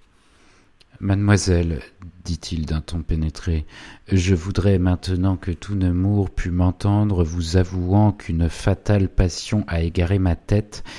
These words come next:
et m'a suggéré des crimes punissables par le blâme des honnêtes gens. Ce que je dis là, je le répéterai partout en déplorant le mal produit par de mauvaises plaisanteries, mais qui vous auront servi peut-être à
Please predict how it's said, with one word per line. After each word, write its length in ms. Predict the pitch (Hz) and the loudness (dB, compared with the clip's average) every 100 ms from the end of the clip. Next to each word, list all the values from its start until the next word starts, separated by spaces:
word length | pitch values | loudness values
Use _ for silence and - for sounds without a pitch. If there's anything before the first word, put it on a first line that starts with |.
| - - | -18 -8
et 80 | 80 | -2
m'a 160 | 85 87 | 2 2
suggéré 760 | - 104 98 90 92 104 113 | 0 -2 -2 0 0 2 2
des 140 | 87 - | 2 -2
crimes 400 | - 113 104 95 | -2 0 2 2
punissables 800 | - 98 92 - 101 95 90 | 0 0 0 0 -2 0 0
par 200 | - 85 | 0 0
le 120 | 80 80 | 0 -2
blâme 560 | 78 85 90 90 87 | 0 2 2 0 -2
des 240 | 80 82 87 | -2 -2 -2
honnêtes 260 | 85 80 | -2 -2
gens. 280 | 80 90 82 - - - - - | -2 -2 -2 -8 -16 -16 -20 -16
Ce 320 | 117 - - | -12 -8 -6
que 220 | 123 - | -6 -4
je 180 | 104 101 | -2 -2
dis 260 | 95 95 104 | -2 -2 -2
là, 280 | 117 131 - - - - | 2 0 -2 -12 -18 -4
je 260 | 104 101 | -2 2
le 120 | 101 98 | 2 4
répéterai 500 | 95 - 92 - 90 | 4 2 2 0 0
partout 520 | 98 - - 127 117 | 0 0 -6 -6 -2
en 120 | 92 | -2
déplorant 520 | 87 95 - 101 95 101 | 0 -2 -2 -2 0 0
le 160 | 95 | 2
mal 260 | 95 101 - | 2 2 0
produit 540 | - 101 90 90 101 | 0 0 -2 -2 -2
par 200 | 101 87 | 0 2
de 260 | 85 80 87 | 2 2 0
mauvaises 680 | 85 90 87 95 90 82 82 | 0 0 0 2 2 0 -4
plaisanteries, 640 | - 90 90 82 - 113 113 - - - - - | -4 -2 -2 -2 -4 -8 -8 -10 -18 -20 -16 -2
mais 520 | 98 95 98 92 90 | 2 4 4 4 2
qui 220 | - - | -2 -8
vous 280 | 95 98 92 | -8 -6 -2
auront 220 | 98 104 | 0 0
servi 420 | 101 - 104 104 117 | -2 -2 -2 -2 -4
peut-être 600 | - 104 - 113 - 107 | 0 0 2 2 2 0
à 180 | 92 | 0